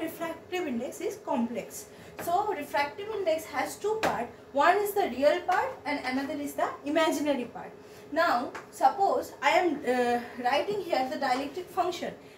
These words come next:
and this can be written as dielectric function is a part of, uh, they, that will have a real part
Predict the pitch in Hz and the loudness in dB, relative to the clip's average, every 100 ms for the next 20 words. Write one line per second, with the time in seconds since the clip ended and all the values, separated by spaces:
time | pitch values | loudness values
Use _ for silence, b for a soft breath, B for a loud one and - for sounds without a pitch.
0 | B 277 277 269 415 440 427 381 330 277 | B 2 4 4 2 2 -2 -2 -2 -4
1 | 247 269 247 233 - 269 294 349 381 - | -4 -2 -2 -2 4 4 4 2 -4 -4
2 | 339 370 440 415 302 - 254 277 285 277 | -2 -2 -2 -4 -4 -10 -10 -6 0 2
3 | 285 277 262 277 285 403 - 214 240 247 | 0 2 2 2 0 -2 -4 -8 -4 -4
4 | 240 269 269 254 262 254 262 285 277 269 | -2 -2 -2 -6 -6 -4 -2 -4 -2 -2
5 | 247 294 254 262 262 339 453 | 0 0 0 -2 -2 0 -2